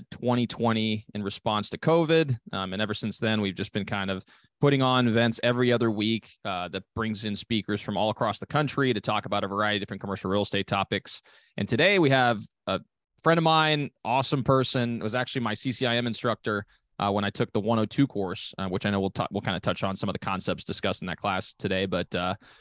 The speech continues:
Bo Barron, uh, he's located out in O-, Owensboro, Kentucky,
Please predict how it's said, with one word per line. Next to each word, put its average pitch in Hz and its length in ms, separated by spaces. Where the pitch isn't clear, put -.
Bo 135 160
Barron, 143 420
uh, 95 540
he's 98 160
located 104 480
out 107 140
in 92 80
O-, 127 280
Owensboro, 143 540
Kentucky, 139 500